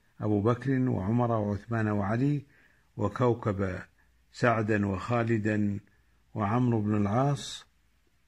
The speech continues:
وغيرهم من الصحابة، وكوكب خديجة وفاطمة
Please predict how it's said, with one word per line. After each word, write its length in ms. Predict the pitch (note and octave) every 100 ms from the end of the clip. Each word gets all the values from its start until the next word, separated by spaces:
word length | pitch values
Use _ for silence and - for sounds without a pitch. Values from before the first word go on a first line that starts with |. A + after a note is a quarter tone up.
| _ _ _ -
وغيرهم 680 | B2+ C#3 D3+ C#3+ C3+ C3
من 240 | C#3 B2+ B2
الصحابة، 720 | A#2+ - A2 B2+ A#2+ C#3 C#3+ - _ _ _ _ _ _ _
وكوكب 640 | C3+ C3 F3+ F3+ E3 C3 A2+
خديجة 680 | A2+ G#2+ B2 A2+ G#2+ G#2 -
وفاطمة 840 | A2+ G2 A2+ G#2 - A2+ A2+ A2+